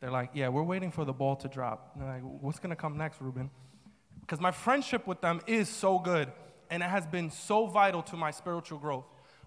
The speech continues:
But Dyron and Zab are both amazing cooks, and they both love to eat, and it has also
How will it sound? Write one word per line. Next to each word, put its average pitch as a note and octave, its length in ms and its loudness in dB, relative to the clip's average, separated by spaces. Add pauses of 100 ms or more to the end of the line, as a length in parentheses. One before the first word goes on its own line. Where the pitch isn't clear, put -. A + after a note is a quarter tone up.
(100)
But E3 360 4
Dyron D#4+ 440 6
and G#3+ 140 0
Zab G#3 320 8
are F#3 60 4
both G3+ 260 2
amazing F3+ 480 -4
cooks, F#3 400 -2
and D#3+ 100 -6
they E3+ 80 -6
both G#3+ 300 0
love F#3+ 240 4
to D#3 160 -8
eat, G#3 220 -4
and E3 120 -4
it E3+ 120 0
has F3 140 -4
also G#3+ 560 -2